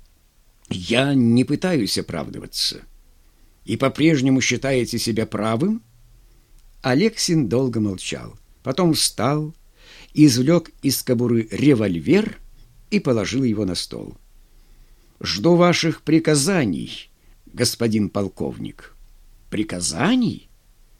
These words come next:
Картович зябко поёжился, запахнул зипун. Проклятая лихорадка! Бьёт второй месяц. В центре нашей позиции находится возвышенность. Она выдвинута вперёд,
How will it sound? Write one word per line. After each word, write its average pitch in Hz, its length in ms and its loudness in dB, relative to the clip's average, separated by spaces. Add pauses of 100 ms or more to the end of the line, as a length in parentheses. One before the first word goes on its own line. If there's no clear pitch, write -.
(520)
Картович 127 580 -2 (100)
зябко 123 520 -2
поёжился, 120 880 -2 (500)
запахнул 120 640 -2
зипун. 110 580 -2 (800)
Проклятая 107 760 -4
лихорадка! 95 880 -6 (380)
Бьёт 117 300 -2
второй 113 380 0
месяц. - 640 -2 (420)
В - 100 -14
центре 175 680 2
нашей 160 400 2
позиции 143 640 0
находится 139 560 0
возвышенность. 117 880 -2 (420)
Она 151 380 2
выдвинута 165 720 2
вперёд, - 720 0